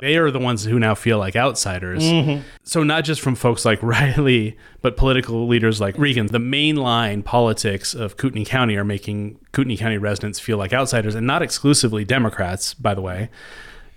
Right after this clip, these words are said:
Speaker 1: And even Paulette Jordan a couple months ago, I heard her give a short talk about her run for governor, the death th-,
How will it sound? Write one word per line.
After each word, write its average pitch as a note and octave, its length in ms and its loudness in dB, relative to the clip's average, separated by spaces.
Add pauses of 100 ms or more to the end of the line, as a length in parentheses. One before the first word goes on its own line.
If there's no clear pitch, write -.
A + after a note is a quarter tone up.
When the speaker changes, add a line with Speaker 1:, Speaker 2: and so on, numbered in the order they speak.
(160)
Speaker 1:
And C3+ 300 0
even D3 320 2
Paulette C3 400 0
Jordan A#2 320 2
a G#2+ 60 -2
couple G#2+ 240 -2
months A2 220 0
ago, A2+ 120 2
I G#2+ 80 2
heard A2 160 0
her A2+ 180 0
give G#2+ 140 0
a G2 60 -2
short - 280 -2
talk - 520 0 (240)
about A2 220 0
her A#2 120 4
run A2 180 2
for G2+ 140 -6
governor, A2+ 640 2 (200)
the A2 120 -2
death A2 340 -2
th-, B2+ 120 0